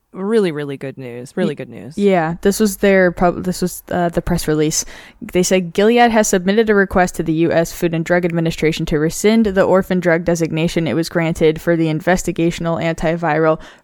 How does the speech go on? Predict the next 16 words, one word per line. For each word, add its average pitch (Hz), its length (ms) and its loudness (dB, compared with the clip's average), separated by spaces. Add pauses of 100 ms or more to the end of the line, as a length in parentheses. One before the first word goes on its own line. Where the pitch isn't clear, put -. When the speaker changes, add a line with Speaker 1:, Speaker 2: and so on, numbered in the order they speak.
Speaker 2:
remdesivir 165 840 0
for - 160 -6
the 156 120 -2
treatment 220 440 -2
of 180 140 -2
covid 214 300 0
nineteen 196 500 2 (320)
and 175 160 0
is 170 160 0
waiving 202 560 2
all 233 180 4
benefits 208 760 2 (280)
that 185 220 4
accompany 202 600 2
the 180 100 2
designation." 170 800 -2